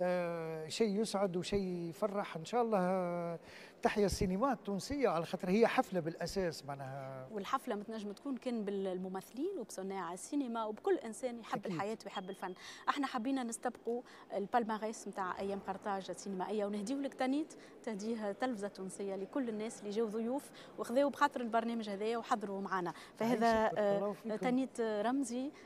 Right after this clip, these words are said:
Speaker 2: اللي أحمد الحفيان قبل التانيت، وإن شاء الله كما نقولوا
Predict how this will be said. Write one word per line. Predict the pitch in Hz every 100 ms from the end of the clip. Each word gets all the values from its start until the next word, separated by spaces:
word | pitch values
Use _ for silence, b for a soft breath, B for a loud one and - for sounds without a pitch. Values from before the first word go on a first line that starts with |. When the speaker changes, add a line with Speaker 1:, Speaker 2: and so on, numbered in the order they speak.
| -
Speaker 2:
اللي | 208 214 214
أحمد | 202 262 277
الحفيان | 254 262 - 320
قبل | - 339 285
التانيت، | 285 233 220 285 370
وإن |
شاء | 339 359
الله | 294
كما | - 269
نقولوا | 240 247 233 240